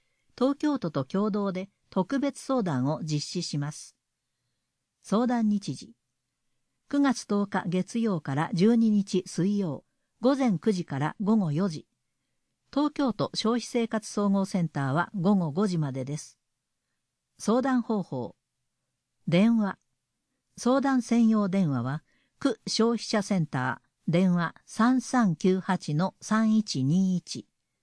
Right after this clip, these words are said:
東京都消費生活総合センター、電話三二三五の一一五五。高齢者被害百当番、高齢者本人、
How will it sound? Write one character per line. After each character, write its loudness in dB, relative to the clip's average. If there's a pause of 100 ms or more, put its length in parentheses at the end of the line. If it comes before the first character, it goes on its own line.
(640)
東 0
京 -2
都 0
消 0
費 -4
生 -4
活 -2
総 0
合 0
セ -2
ン 0
タ -6 (320)
ー、 -2
電 2
話 -6 (340)
三 4
二 4
三 0
五 0
の -2
一 0
一 -6
五 0
五。 -4 (1160)
高 4
齢 0
者 -4
被 0
害 0
百 -6
当 -2
番、 -6 (480)
高 4
齢 2
者 -2
本 0
人、 0